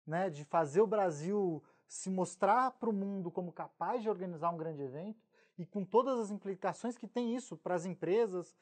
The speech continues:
e pro, pra nação, né, mostrando as empresas aqui conseguem dar conta de grandes projetos, né? O Estado aqui consegue planejar grandes projetos, executar e entregar.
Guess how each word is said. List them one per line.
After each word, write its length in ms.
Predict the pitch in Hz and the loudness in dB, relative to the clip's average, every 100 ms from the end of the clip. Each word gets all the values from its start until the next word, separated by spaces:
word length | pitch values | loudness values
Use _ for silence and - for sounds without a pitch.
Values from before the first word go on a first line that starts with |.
| _ - | _ -8
e 140 | 220 277 | -4 -4
pro, 1000 | - 220 202 180 151 147 127 143 143 147 - | -2 0 2 2 -2 -8 -10 -14 -16 -16 -6
pra 140 | 160 | -4
nação, 520 | 156 135 - 175 233 - _ | -2 -6 -4 -2 -2 -6 _
né, 140 | 151 185 | -4 -2
mostrando 560 | 180 165 190 185 160 _ _ | -2 -2 -2 -2 -4 _ _
as 160 | - 151 | -2 -2
empresas 400 | 165 175 240 196 | 0 2 4 2
aqui 220 | 185 - | -4 -6
conseguem 760 | 214 226 175 - 226 277 233 180 | -8 -6 -6 -2 0 2 0 -4
dar 120 | 165 | -6
conta 420 | - 185 208 170 _ _ | -6 -8 -6 -10 _ _
de 100 | 156 | -8
grandes 320 | 156 156 156 - | -2 0 0 -4
projetos, 720 | 143 127 127 113 - - _ _ _ _ - | -4 -2 -2 -4 -10 -20 _ _ _ _ -10
né? 260 | 143 196 190 _ | -6 -6 -8 _
O 80 | 160 | -10
Estado 480 | 156 - 202 233 214 | -10 -4 0 0 0
aqui 160 | 185 - | -6 -8
consegue 680 | 208 202 - - 254 226 | -8 -6 -6 0 0 0
planejar 600 | 202 175 156 135 143 151 - _ _ - | -2 -4 -4 -4 0 0 -2 _ _ -12
grandes 420 | 156 165 202 196 | 2 4 4 2
projetos, 520 | - 170 143 202 214 202 | -2 -4 0 -2 -2 -4
executar 800 | 214 196 214 208 - 214 214 - | -2 -2 -4 -8 0 4 4 2
e 80 | 208 | -8
entregar. 640 | 226 226 214 165 156 127 | -8 -2 0 2 0 -2